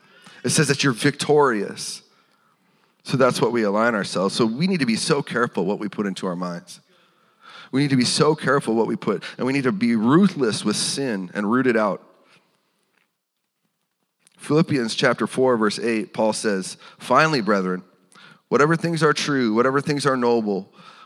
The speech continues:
whatever things are just, whatever things are pure, whatever things are lovely, whatever things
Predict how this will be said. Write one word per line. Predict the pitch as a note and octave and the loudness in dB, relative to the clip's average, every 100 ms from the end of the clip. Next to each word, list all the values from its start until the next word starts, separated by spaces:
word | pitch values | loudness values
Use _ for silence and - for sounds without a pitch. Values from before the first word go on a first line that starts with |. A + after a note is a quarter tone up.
| - | 0
whatever | B2+ C3+ | 2 2
things | C#3 C#3+ D3 | 0 0 0
are | C#3 | 0
just, | C3 A#2+ A2+ - - | 2 2 2 -2 -4
whatever | A#2 A2+ B2 | 0 0 0
things | C3+ B2+ | -2 -2
are | C3+ | -2
pure, | - - A#2 A2+ G#2 A2 - - - - - | -4 -4 0 2 2 0 -4 -20 -20 -20 -8
whatever | - A#2+ B2 | 0 0 0
things | C3+ B2+ | -4 0
are | B2+ | 2
lovely, | A#2 G#2+ G#2 A2+ | 2 2 0 0
whatever | A2 A2+ B2 | 2 2 0
things | B2+ B2 B2 A#2+ - | -2 -6 -6 -8 -10